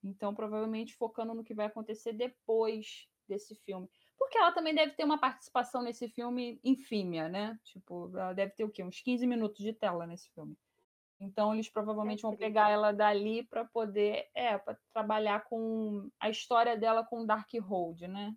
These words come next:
Speaker 1: Provavelmente vai ser alguma coisa assim. Mas eu acho, eu acho também que vai ser interessante e eu vou assistir com mais gosto, porque não vai ter o Paul Bettany, então eu vou ficar bem mais satisfeito de assistir.
Speaker 2: Vai ser mais fácil.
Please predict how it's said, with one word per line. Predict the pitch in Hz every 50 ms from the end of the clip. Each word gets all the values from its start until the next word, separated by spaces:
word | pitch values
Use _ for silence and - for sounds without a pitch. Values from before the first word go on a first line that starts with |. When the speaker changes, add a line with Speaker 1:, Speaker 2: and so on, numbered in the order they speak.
| - _
Speaker 1:
Provavelmente | - 196 185 190 190 190 196 190 190 190 190 - -
vai | 202 202
ser | 208 - 196
alguma | 196 196 208 208 202 208
coisa | - 208 196 190 208
assim. | 226 226 - - 180 180 - _ _ _ _ _ _ _ _ _ _ _ _ _ _
Mas | - 226 226 233 233
eu | 294
acho, | 294 320 311 - - -
eu | - 294 320
acho | 311 311 -
também | - 330 294 302
que | 277 285
vai | 285 285
ser | - 294
interessante | 277 269 - 285 294 294 285 - - 247 240 240 240 -
e | 285
eu | 277 269 254
vou | 247 262
assistir | 269 - - 262 - - 262
com | - - 254
mais | 247 254 254 269 254 240
gosto, | 220 220 214 240 - - -
porque | _ _ _ - -
não | 240 240 240
vai | 226 226 220
ter | - 233
o | 220 226
Paul | - - 220 214 220
Bettany, | 208 196 175 175 - - 196 190 190
então | 185 - - 196 196
eu | 196
vou | 190 196
ficar | 196 _ _ - 196
bem | 190 202 214
mais | 220 220 220 214
satisfeito | - 226 220 - - - - 208 208 214 202
de | 196
assistir. | 202 214 208 - - - - 190 190 - _ _ _ _ _ _ _ _ _ -
Speaker 2:
Vai | 240 208 214 208
ser | 202 _ - 208
mais | 202 202 214 226 _ -
fácil. | 214 202 196 196 - _